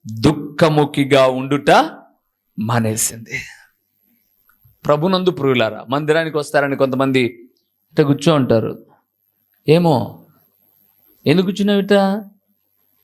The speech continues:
అన్నీ ఇటుకొచ్చినా గుర్తుకొచ్చినాయి కదా నీకు? ఇట్ట కూర్చోక ముందు ఇంట్లో కూర్చో, ఇంట్లో ప్రార్థన చేసుకో, దేవుని పాదాలు పట్టుకొని ప్రార్థన చేయి.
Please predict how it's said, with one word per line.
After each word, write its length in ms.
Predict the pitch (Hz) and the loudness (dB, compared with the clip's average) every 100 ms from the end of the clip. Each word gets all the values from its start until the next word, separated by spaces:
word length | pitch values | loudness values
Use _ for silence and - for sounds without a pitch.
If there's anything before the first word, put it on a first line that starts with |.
| _ _ _ _ _ _ _ _ _ _ - | _ _ _ _ _ _ _ _ _ _ -2
అన్నీ 240 | 156 233 | 0 2
ఇటుకొచ్చినా 420 | 240 151 170 214 190 | 0 0 0 0 -2
గుర్తుకొచ్చినాయి 540 | 180 202 185 175 180 | -2 0 -2 0 -2
కదా 180 | 175 160 | -2 -2
నీకు? 500 | 165 160 233 339 311 _ _ _ _ _ _ _ _ _ _ _ _ | -4 -4 -6 -8 -10 _ _ _ _ _ _ _ _ _ _ _ _
ఇట్ట 180 | 143 143 | -2 0
కూర్చోక 480 | 135 165 170 247 233 | 2 2 2 2 2
ముందు 220 | 226 220 | 2 2
ఇంట్లో 400 | 226 202 220 269 | 2 2 2 2
కూర్చో, 640 | 220 190 196 139 95 - - _ _ _ _ _ _ _ _ _ _ | 2 0 0 0 -2 -10 -20 _ _ _ _ _ _ _ _ _ _
ఇంట్లో 320 | 156 214 240 269 | 0 4 4 6
ప్రార్థన 500 | 240 240 208 247 233 | 6 6 4 2 4
చేసుకో, 640 | 214 220 - 123 110 - _ _ _ _ _ _ _ _ _ - | 2 0 -6 -8 -8 -20 _ _ _ _ _ _ _ _ _ 0
దేవుని 360 | 156 247 269 | 2 4 4
పాదాలు 460 | 262 208 247 269 277 | 4 4 6 6 6
పట్టుకొని 400 | 269 269 277 269 | 4 4 4 6
ప్రార్థన 400 | 254 254 220 262 | 8 6 6 0
చేయి. 580 | 247 262 202 110 - | 4 4 4 -2 -12